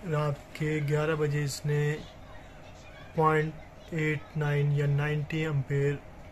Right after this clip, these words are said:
achieve कर लिए हैं। फ़ोर्टी, फ़ोर्टी परसेंट एनर्जी पर रात के सवा ग्यारह बजे हैं ये।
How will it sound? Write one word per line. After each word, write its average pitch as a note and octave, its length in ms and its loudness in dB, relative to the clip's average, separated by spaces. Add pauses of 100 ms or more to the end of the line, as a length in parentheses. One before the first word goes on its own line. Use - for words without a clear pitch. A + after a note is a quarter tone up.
(140)
achieve D3+ 360 -4
कर D#3+ 140 4
लिए D3+ 260 -2
हैं। D3+ 140 0
फ़ोर्टी, D3+ 600 -2 (3250)
फ़ोर्टी D#3+ 320 -2
परसेंट - 1120 -2
एनर्जी D3+ 400 4
पर D3+ 340 0 (1000)
रात D3+ 320 0
के D#3+ 240 4 (120)
सवा C#3+ 320 0
ग्यारह C3+ 380 2
बजे C3+ 160 2
हैं D3+ 180 4
ये। E3 220 0